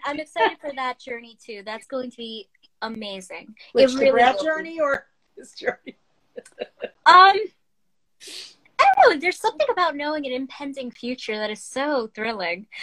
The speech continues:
Speaker 1: Um,
Speaker 2: Oh yes, when, when injustices happen,
Speaker 1: Yeah.
Speaker 2: and you know that, um, you are, are getting rid of things that made you really upset,
Speaker 1: Mm-hmm.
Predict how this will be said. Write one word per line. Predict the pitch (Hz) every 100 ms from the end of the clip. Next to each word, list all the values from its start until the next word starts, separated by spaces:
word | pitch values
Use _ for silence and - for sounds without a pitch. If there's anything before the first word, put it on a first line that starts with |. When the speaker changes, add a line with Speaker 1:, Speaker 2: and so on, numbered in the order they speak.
| - -
Speaker 1:
Um, | 247 247 247
Speaker 2:
Oh | 370 370
yes, | 359 330 277 - -
when, | 311 302 294
when | 302 294 285 - _ -
injustices | 277 277 277 - 294 311 285 -
happen, | 254 254 311 311 311 _ _ _
Speaker 1:
Yeah. | 320 247
Speaker 2:
and | 240
you | 254 269
know | 269 254 254 262
that, | 254 233 233 233
um, | 226 214 214 214 220 220 _ _ _ _ _ _ _ 220
you | 233 247 240 240 - -
are, | - 226 220 214 220 _
are | 190 214 214 -
getting | 262 254 247
rid | 240 226
of | -
things | 254 233 214
that | 233 214 208
made | 220 208
you | 214
really | 208 208 208
upset, | 190 - 240 294 320
Speaker 1:
Mm-hmm. | 294 302